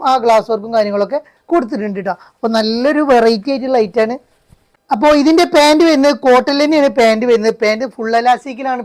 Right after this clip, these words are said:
പാൻറ് വരുന്നത്. പാൻറ്റിൽ വർക്കും കാര്യങ്ങളൊന്നും വരുന്നില്ല, ഒരു കോട്ടൺ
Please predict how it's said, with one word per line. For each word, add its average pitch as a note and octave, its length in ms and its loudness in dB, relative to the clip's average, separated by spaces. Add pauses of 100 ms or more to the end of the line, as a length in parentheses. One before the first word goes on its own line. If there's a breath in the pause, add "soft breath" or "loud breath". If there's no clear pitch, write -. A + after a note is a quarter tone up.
പാൻറ് G3+ 300 -4
വരുന്നത്. F#3+ 280 -4 (400 soft breath)
പാൻറ്റിൽ G#3+ 380 -2
വർക്കും A3+ 320 -2
കാര്യങ്ങളൊന്നും A#3+ 460 0
വരുന്നില്ല, G3+ 340 -4
ഒരു G#3+ 100 -2 (540 soft breath)
കോട്ടൺ A#3 240 -4